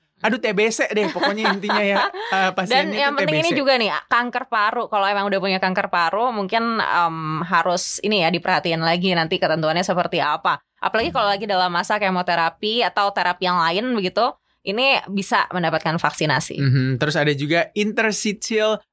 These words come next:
Speaker 1: lung disease atau I L D lah ya. Terus yang kedua belas itu penyakit hati, bukan iri dengki ya gitu ya. Tapi ini benar-benar penyakit hati, bukan iri dengki sama tetangga gitu.
Speaker 2: Iya,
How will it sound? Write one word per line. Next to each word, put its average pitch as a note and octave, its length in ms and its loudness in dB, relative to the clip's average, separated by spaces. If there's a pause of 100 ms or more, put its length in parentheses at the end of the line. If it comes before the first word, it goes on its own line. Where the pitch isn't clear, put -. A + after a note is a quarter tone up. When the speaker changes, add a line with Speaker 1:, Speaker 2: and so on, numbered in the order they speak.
Speaker 1:
lung G#3 320 2
disease F3+ 400 0
atau E3+ 240 2
I F3+ 240 -2
L G3 240 2
D G3 240 -2
lah F3+ 240 2
ya. E3 400 0 (240)
Terus G#3 160 2
yang G#3 300 0
kedua G#3 340 0
belas G#3 240 -2
itu A3+ 140 -6
penyakit A3+ 340 0
hati, A#3 480 0
bukan F#3 480 2
iri F#3+ 240 0
dengki F#3 480 0
ya E3+ 160 2
gitu D#3 240 0
ya. E3 160 0
Tapi F3 240 -2
ini G3 80 2
benar-benar E3+ 560 0
penyakit E3 320 0
hati, D3+ 480 0
bukan D#3+ 320 0
iri D#3 240 -2
dengki D3 240 2
sama D3 240 0
tetangga D#3 560 0
gitu. - 240 -4
Speaker 2:
Iya, D#3+ 400 2